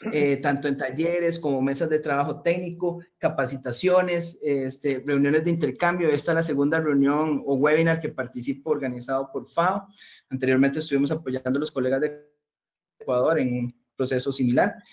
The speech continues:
Este, y aquí pueden ver otro tipo, también trabajo de campo.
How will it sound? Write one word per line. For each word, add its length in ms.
Este, 1000
y 80
aquí 220
pueden 260
ver 160
otro 220
tipo, 280
también 380
trabajo 320
de 100
campo. 540